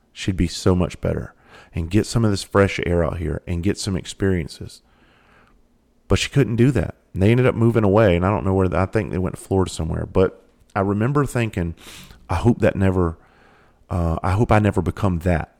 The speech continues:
And I think how you become that is by just doing what I was going to do the other day.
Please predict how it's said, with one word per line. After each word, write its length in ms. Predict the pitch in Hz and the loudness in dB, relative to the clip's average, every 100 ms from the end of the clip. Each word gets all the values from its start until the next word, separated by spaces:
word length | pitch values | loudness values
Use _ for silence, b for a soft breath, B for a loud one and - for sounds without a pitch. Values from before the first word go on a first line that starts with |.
| - | -4
And 120 | 95 | 0
I 60 | 98 | 0
think 300 | 127 135 - - | 0 -4 -6 -4
how 180 | 107 | 0
you 180 | 104 98 | 2 2
become 400 | 82 - 120 139 | 0 0 0 2
that 280 | 143 156 - b b b b b | 2 2 -4 b b b b b
is 160 | - 87 | -8 0
by 400 | 95 90 85 - - _ _ _ _ _ _ - | 4 4 4 0 -12 _ _ _ _ _ _ -20
just 320 | 92 107 113 | 0 2 4
doing 260 | 117 113 101 | 4 4 4
what 120 | 98 | 4
I 80 | 92 | 6
was 140 | 90 | 4
going 180 | - 95 | 2 0
to 60 | 87 | 2
do 140 | 87 | 4
the 100 | 85 | 4
other 200 | 82 78 | 2 2
day. 280 | 80 87 | 0 -2